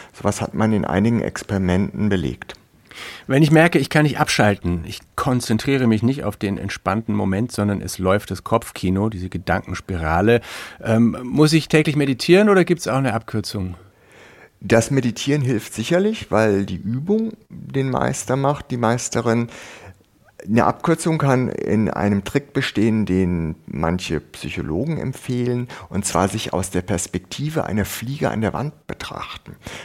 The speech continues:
Speaker 1: Also wenn ich am Tisch sitze und ich will arbeiten und mir geht ständig was durch den Kopf, entweder ich will aufs Smartphone schauen oder ich ärgere mich über was,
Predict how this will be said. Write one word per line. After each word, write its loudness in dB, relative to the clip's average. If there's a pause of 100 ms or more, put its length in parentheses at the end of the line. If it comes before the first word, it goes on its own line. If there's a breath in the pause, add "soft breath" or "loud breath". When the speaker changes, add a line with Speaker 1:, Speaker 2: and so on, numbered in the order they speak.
Speaker 1:
Also -4
wenn 2
ich -4
am -4
Tisch -2
sitze -4
und -4
ich -10
will -4
arbeiten 0
und -2
mir 0
geht -8
ständig -2
was 0
durch -6
den -8
Kopf, -2
entweder 0
ich -6
will 0
aufs -4
Smartphone -2
schauen -2
oder 2
ich -4
ärgere 2
mich -2
über 0
was, 0